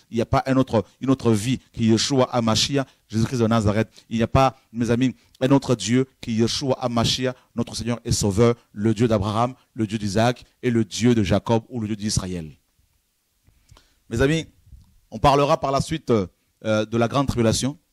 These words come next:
comment l'homme impie va maltraiter les gens. On parlera, mes amis, comment il va être attrapé et, euh,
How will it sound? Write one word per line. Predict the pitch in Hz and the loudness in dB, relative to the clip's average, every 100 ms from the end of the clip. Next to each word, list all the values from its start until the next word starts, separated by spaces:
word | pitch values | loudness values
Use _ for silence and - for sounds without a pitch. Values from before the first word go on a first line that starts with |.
| _ _ _ _ _ _ | _ _ _ _ _ _
comment | - 113 127 120 - _ | -6 0 0 0 -6 _
l'homme | 104 127 127 | 2 4 4
impie | 113 123 120 | 0 -6 -4
va | 113 117 104 104 | -2 -2 -2 -12
maltraiter | 104 123 120 - - 131 | -4 -2 0 -2 0 4
les | 110 | 4
gens. | 110 139 _ _ _ _ _ _ _ _ | 2 -4 _ _ _ _ _ _ _ _
On | 110 | -10
parlera, | 120 131 135 131 151 127 _ _ | -2 2 2 4 2 0 _ _
mes | 117 117 | -8 -4
amis, | 135 | -4
comment | - 127 135 | -4 -2 0
il | |
va | 131 | 0
être | 131 - | -2 -4
attrapé | 127 123 - 131 147 127 _ _ _ | -4 0 0 0 -2 -4 _ _ _
et, | 120 120 | -6 -2
euh, | 110 107 104 | 0 -2 -4